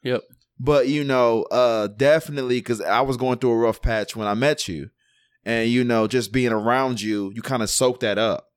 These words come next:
Speaker 2: You know, that, hey, you know, shit might be bad in some areas of your life, but it's never, um,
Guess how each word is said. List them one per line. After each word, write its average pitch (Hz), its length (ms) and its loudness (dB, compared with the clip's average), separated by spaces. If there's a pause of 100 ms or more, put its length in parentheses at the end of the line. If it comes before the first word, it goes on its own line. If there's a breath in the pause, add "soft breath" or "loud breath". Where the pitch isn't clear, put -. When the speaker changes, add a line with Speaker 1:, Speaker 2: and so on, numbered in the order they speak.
(600 soft breath)
Speaker 2:
You 117 100 -4
know, 113 220 2
that, 107 320 2
hey, 113 280 2
you 110 180 -2
know, 101 360 0
shit 139 260 -2
might 123 220 -2
be 117 100 -2
bad 113 460 2
in 104 80 -6
some 107 200 -4
areas 101 300 -2
of 98 60 -6
your 95 100 0
life, 87 260 0
but 101 160 -2
it's 98 200 -6
never, 101 760 0 (1300 soft breath)
um, 101 420 -4